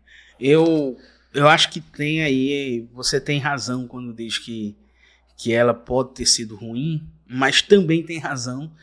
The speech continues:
as pessoas que apontam aí, que você mencionou, que sem ela não teríamos despontado. Pelo menos não haveria um, um, um impulso inicial, né?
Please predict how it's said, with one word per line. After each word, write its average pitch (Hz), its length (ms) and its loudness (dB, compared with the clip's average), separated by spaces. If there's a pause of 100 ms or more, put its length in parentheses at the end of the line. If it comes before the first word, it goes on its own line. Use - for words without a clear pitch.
(480)
as 120 240 2
pessoas 131 400 0
que 127 180 -8
apontam 127 520 -4
aí, 117 100 -10
que - 80 -20
você 113 220 -6
mencionou, 135 600 -6 (400)
que 135 160 -4
sem 165 320 6
ela 147 220 2
não 151 160 -10
teríamos 135 480 -6
despontado. 117 800 -8 (540)
Pelo 113 180 -2
menos 117 220 -4
não 127 120 -2
haveria 120 360 -4
um, 131 260 -6 (480)
um, 113 540 -10 (140)
um 139 100 0
impulso 143 460 -2
inicial, 123 600 -2 (260)
né? 95 200 -20